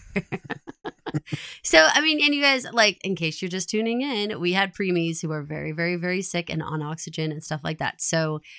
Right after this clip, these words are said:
it's not crazy. And we did have people who were helping because we had three babies. So it wasn't crazy to have a poster <laughs> in the living room. But Toby is just breaking my heart. This storyline is breaking my heart that still at this point in time,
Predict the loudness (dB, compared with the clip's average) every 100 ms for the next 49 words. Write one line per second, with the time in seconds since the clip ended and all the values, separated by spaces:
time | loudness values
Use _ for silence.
0 | -20 _ -6 6 6 6 2 2 4 4
1 | 2 0 0 0 2 2 2 2 2 0
2 | -2 0 0 2 2 0 2 0 0 -2
3 | -4 -8 -6 -6 -2 -2 -4 -6 -2 0
4 | 2 0 -2 -10 -20 -12 -4 2 2 2
5 | 4 4 6 4 2 4 4 4 -2 -2
6 | -4 -2 -2 -2 -2 -2 -2 -4 -2 0
7 | 2 0 -4 -4 -4 -2 -4 -6 -14 -16
8 | -2 6 8 8 4 -2 -8 -4 -2 -2
9 | -2 -6 -4 -4 -2 -4 -2 -2 -4 -8
10 | -8 -6 -4 -6 -4 -2 0 0 -2 -6
11 | -6 -4 -4 -2 -2 -2 0 -2 -4 -4
12 | -4 -2 -2 -2 -2 -2 -4 -2 -4 -4
13 | -4 -2 0 0 -2